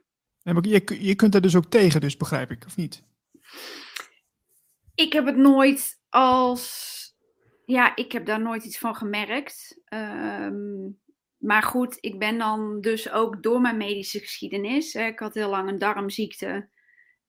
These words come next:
Speaker 2: erg verbonden met m-, mijn darm en kan daarin ook,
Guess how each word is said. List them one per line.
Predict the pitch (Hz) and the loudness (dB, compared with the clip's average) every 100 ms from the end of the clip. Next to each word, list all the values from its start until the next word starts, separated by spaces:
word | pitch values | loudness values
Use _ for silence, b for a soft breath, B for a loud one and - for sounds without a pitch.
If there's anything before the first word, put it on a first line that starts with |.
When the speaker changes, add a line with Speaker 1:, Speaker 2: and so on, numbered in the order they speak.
| _ - - | _ -20 -18
Speaker 2:
erg | - 233 208 208 - - | 0 2 2 -2 -6 -8
verbonden | - 226 226 240 240 226 220 | -4 0 2 2 2 0 0
met | 214 208 - | -2 -4 -8
m-, | 208 | -6
mijn | 202 208 | -4 0
darm | 208 196 196 190 196 190 | 4 4 4 0 -2 -6
en | - 190 190 190 185 196 196 _ _ _ _ _ _ - | -6 -4 -4 -6 -8 -12 -14 _ _ _ _ _ _ -14
kan | - 202 208 | -6 -4 0
daarin | 185 185 - 208 - | -2 -2 -6 -6 -4
ook, | 196 202 202 - - - | 0 0 -2 -8 -16 -18